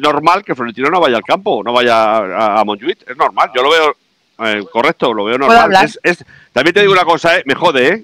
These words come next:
Speaker 1: me jode y me entristece, porque sinceramente a mí el fútbol me gusta para disfrutarlo, para ser feliz, para las guerras frías estas, ¿no? Las batallas estas que tenemos, tal, pero, pero no me gusta tanta tensión, también lo digo, ¿eh?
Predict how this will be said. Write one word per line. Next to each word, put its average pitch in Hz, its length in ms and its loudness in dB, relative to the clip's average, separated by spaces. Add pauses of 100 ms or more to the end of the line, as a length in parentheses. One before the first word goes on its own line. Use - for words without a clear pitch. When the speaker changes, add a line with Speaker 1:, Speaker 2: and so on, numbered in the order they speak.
(120)
Speaker 1:
me 120 120 -4
jode 180 440 0 (280)
y 123 120 -4
me 135 80 2
entristece, 123 580 -4
porque 107 220 -8
sinceramente 175 800 -2 (320)
a 117 100 0
mí 131 80 2
el 165 120 2
fútbol 175 220 0
me 151 100 2
gusta 165 220 0
para 151 140 0
disfrutarlo, 156 640 0
para 156 180 0
ser 135 160 -4
feliz, 156 440 0 (340)
para 123 400 2
las 120 160 0
guerras 143 320 0
frías 147 380 0
estas, 147 340 0
¿no? 175 160 0
Las 147 120 0
batallas 139 380 0
estas 156 220 -4
que 127 100 -2
tenemos, 160 540 0
tal, 170 300 0 (360)
pero, 120 600 0 (220)
pero 117 160 0
no 139 100 2
me 170 60 4
gusta 175 260 0
tanta 160 260 0
tensión, 120 460 -2
también 120 280 -2
lo 123 80 0
digo, 110 300 0
¿eh? 135 200 -6